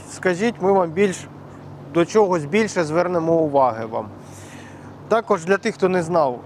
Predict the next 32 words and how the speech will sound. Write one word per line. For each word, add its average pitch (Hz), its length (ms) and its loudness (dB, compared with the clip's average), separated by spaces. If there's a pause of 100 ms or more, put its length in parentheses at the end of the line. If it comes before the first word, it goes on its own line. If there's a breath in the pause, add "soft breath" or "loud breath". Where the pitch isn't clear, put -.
(100)
е, 139 300 2
ми 190 160 4
надаємо 175 440 4
гарантію 220 440 2
на 247 80 4
наші 233 280 0
мотоцикли 220 560 0
з 160 80 0
моз-, 185 380 -2
з 147 80 -4
можливістю 190 680 2
її 175 420 0 (140)
продовження. 160 720 2
Також, 208 420 0
якщо 196 260 2
ви 185 100 4
з 170 80 0
іншого 180 360 2
міста, 226 440 0 (540 loud breath)
ми 196 120 2
також 196 320 0
можемо 175 380 0
домовитись 160 560 2
про 185 180 0
доставку 190 520 0
і - 20 2
привеземо 180 640 2
вам 180 300 0
його 160 300 0
прямо 175 360 2
під 147 200 -6
двері. 127 360 0